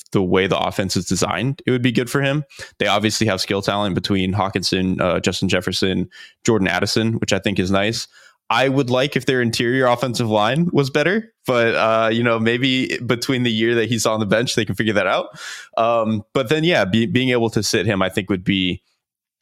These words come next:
um, would be great, because I think the burden that he's gonna have on him is, is gonna be a lot heavier in the N F L than it ever was in the college game. And to your point, I think it would help him, you know, give him some time to add some weight,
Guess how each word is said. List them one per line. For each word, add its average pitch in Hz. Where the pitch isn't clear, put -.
um, 92
would 101
be 95
great, -
because 98
I 95
think 101
the 110
burden 110
that 101
he's 107
gonna 92
have 92
on 98
him 104
is, -
is -
gonna 92
be 92
a 90
lot 90
heavier 123
in 147
the 147
N 147
F 156
L 170
than 123
it 101
ever 107
was 110
in 117
the 117
college 117
game. 143
And 113
to -
your 117
point, 117
I 107
think 107
it 110
would 101
help 95
him, 92
you 120
know, 98
give 110
him 131
some 135
time 123
to 107
add 113
some 143
weight, 123